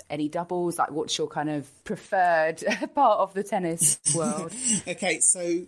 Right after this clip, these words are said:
Speaker 2: I mean, Andy Murray was a really big draw into tennis, as, as I'm sure many tennis fans in Britain, it's, it's the same. So Andy Murray would be my favourite player on the, on the A T P tour.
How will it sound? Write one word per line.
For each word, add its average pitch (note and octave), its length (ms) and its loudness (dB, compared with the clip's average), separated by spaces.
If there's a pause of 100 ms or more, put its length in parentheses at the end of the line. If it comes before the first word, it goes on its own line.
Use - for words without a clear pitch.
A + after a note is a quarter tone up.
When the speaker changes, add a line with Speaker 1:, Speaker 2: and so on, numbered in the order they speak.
Speaker 2:
I E3 60 -2
mean, E3 260 0
Andy E3+ 300 0
Murray C#3+ 220 0
was B2 160 0
a A#2+ 60 -4
really B2 400 -2
big A2+ 200 -6
draw A#2 260 0
into A2 220 -4
tennis, G#2+ 420 -2
as, A2 140 -6
as A2+ 220 -6
I'm A2+ 140 -2
sure A2 460 -2
many A#2 540 -2
tennis G#2+ 320 -6
fans G#2+ 260 -10
in G#2+ 120 -4
Britain, G#2+ 360 -4 (300)
it's, - 260 0
it's A2+ 420 -2
the A2+ 80 -6
same. A2 300 0
So B2 160 4
Andy A#2 420 -2
Murray A#2+ 200 -2
would A#2 240 -4
be A#2 160 -4
my A2+ 200 -2
favourite A2+ 540 0 (160)
player A2+ 320 -4
on A2 140 -2
the, A2 100 -4
on A#2 120 -4
the A2+ 100 0
A A2+ 120 0
T A2 200 -4
P A#2 200 -4
tour. G#2+ 360 -2